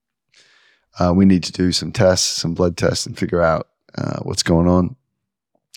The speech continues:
And, uh, we did. And I was literally, I was about to go to India. I had a film premiere. I was flying my whole family over. And, uh, he said, "Yeah, no, you,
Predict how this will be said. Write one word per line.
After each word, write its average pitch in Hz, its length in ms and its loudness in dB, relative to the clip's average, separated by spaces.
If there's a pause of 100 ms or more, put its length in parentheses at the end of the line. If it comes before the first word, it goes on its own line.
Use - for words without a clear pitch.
(140)
And, 170 300 4
uh, 85 340 0
we 90 140 -6
did. 98 440 4 (720)
And 90 320 0
I - 80 2
was 120 240 0
literally, 117 320 2
I 98 60 4
was 95 160 -2 (240)
about 95 240 0
to - 100 -6
go 101 60 6
to 95 100 -2
India. 101 320 2
I 92 80 2
had 95 120 -2
a 90 40 -6
film 101 300 0
premiere. 98 340 -2
I 92 40 0
was 87 100 -2
flying 92 340 -2
my 92 100 -4
whole 95 120 -2
family 95 400 -2
over. 92 500 -2
And, 87 360 -4
uh, - 440 -4
he 85 120 -8
said, 85 220 -6
"Yeah, 90 220 0
no, - 180 -2
you, 85 320 -2